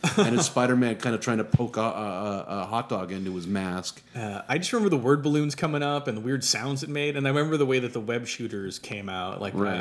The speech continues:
Speaker 1: I, I couldn't tell you the first one I remember, or any of them really. Uh, oh, we still running?
Speaker 2: Yeah, we're still
Speaker 1: You
Speaker 2: running.
Speaker 1: screwed up.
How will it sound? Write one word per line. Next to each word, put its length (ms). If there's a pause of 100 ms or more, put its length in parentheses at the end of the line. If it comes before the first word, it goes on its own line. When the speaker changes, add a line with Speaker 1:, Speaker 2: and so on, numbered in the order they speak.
Speaker 1:
I, 60
I 20
couldn't 240
tell 140
you 100
the 80
first 300
one 120
I 60
remember, 560
or 80
any 160
of 80
them 120
really. 100 (1000)
Uh, 340
oh, 120 (180)
we 60
still 160
running? 300
Speaker 2:
Yeah, 160
we're 100
still 180
Speaker 1:
You 80
Speaker 2:
running. 80
Speaker 1:
screwed 200
up. 140